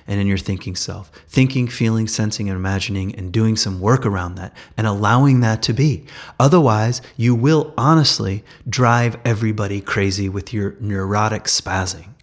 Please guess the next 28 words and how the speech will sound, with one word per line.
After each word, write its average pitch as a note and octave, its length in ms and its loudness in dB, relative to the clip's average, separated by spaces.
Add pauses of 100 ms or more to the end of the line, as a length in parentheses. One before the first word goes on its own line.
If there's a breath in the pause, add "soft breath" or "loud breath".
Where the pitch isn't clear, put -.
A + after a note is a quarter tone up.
(220)
That's G2 220 -2
the G#2 100 -4
extrovert. - 460 -10 (120)
And G#2 80 -4
I'm, G2+ 120 -2 (180)
I'm F2 140 -8
preaching A2 380 -2
to G#2 60 0
myself, - 540 -6 (120)
okay? A2+ 220 -4 (1300 loud breath)
Um, G#2+ 580 2 (2500 loud breath)
let's C#3+ 120 0
talk A#2 200 4
a A#2+ 40 2
bit A2+ 160 2
about G2+ 200 2
the G#2 100 0
in-, C3+ 120 2
introverted G#2+ 520 -2
side. F2+ 320 -8 (640 loud breath)
So G#2+ 260 2
the A2 140 4
introvert, C#3 560 0 (600)
though G2+ 220 0
not A2+ 260 4
always, F#2+ 540 0 (220)
can G2 200 -2
really C3+ 300 0